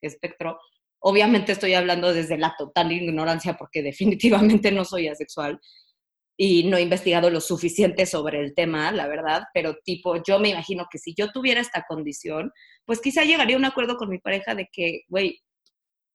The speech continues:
pues, obviamente, si tú sientes algún día la necesidad y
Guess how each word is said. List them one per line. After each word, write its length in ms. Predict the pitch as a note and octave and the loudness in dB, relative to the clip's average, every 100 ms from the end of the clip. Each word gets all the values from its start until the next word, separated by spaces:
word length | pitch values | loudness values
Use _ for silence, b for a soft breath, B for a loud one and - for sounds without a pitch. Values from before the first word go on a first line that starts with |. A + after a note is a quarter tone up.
| _ | _
pues, 160 | G3+ A#3+ | -4 0
obviamente, 540 | A#3+ C4+ C4 A#3+ A#3+ | 2 4 4 2 -2
si 220 | A#3+ E3 | -2 -6
tú 100 | - | -6
sientes 340 | G#3 A#3 A3 - | -2 -2 -2 -2
algún 280 | F3+ G3 G#3 | -2 0 0
día 140 | G#3 | 0
la 140 | G3+ G3+ | 0 -2
necesidad 640 | F#3 - - F#3+ F#3 F#3+ | -4 -12 -8 -4 0 0
y 580 | G3 F3+ F3+ F3 D#3 C#3+ | -2 -8 -6 -4 -4 -6